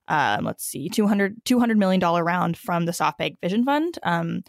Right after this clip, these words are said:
which brings their total raise to date to two hundred and ninety-seven million. Um, Clutter did not give us a valuation, but, um, according to a TechCrunch reporter, um,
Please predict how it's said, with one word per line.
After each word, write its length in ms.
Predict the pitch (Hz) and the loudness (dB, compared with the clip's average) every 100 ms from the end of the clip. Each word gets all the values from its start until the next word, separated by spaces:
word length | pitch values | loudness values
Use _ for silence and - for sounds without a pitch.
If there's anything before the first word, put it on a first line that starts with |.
| - - _ | -18 -20 _
which 180 | 208 - | -2 0
brings 240 | 202 202 | 2 2
their 120 | 190 180 | 2 0
total 320 | 185 180 180 | 2 2 4
raise 220 | 180 175 | 2 0
to 100 | 185 | -2
date 240 | 170 170 - | -2 -4 -4
to 120 | 180 | -6
two 240 | - 190 | -2 -2
hundred 260 | 180 175 175 | 0 -2 -4
and 100 | 170 | -2
ninety-seven 560 | 165 165 165 165 160 | 0 -2 -2 -2 -2
million. 440 | 160 156 226 294 302 - | -2 0 0 0 -4 -2
Um, 380 | 170 165 165 170 - _ _ - | 0 2 0 -4 -12 _ _ -4
Clutter 280 | 226 226 247 | 0 2 4
did 160 | 214 | 4
not 300 | 185 185 190 | 4 2 2
give 160 | 185 185 | 2 2
us 120 | 190 | 2
a 40 | 175 | 2
valuation, 640 | 170 165 165 156 196 180 | 2 2 0 0 0 2
but, 280 | 165 156 - | 2 2 0
um, 260 | 151 147 | -2 -2
according 360 | 156 190 175 175 | 0 2 2 2
to 380 | - 170 165 160 | 2 0 2 0
a 40 | 165 | -2
TechCrunch 400 | 175 - 165 - | -4 -4 -6 -6
reporter, 560 | 170 196 196 196 196 - | -4 0 2 2 2 -2
um, 520 | 160 156 147 151 151 | -4 -4 -4 -4 -6